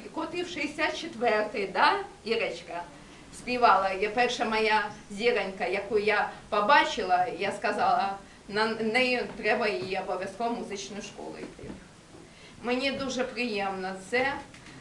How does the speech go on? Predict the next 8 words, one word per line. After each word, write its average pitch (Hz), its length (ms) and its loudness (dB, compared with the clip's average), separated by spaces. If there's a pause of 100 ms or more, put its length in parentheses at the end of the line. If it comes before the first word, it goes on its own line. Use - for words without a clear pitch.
(220)
е, 196 60 -4
сказати, 214 680 0
що, 214 340 0
е, 196 320 0 (560)
дякую 247 680 0 (300)
тим 240 300 2 (180)
вчителям, 220 600 0
от 220 160 4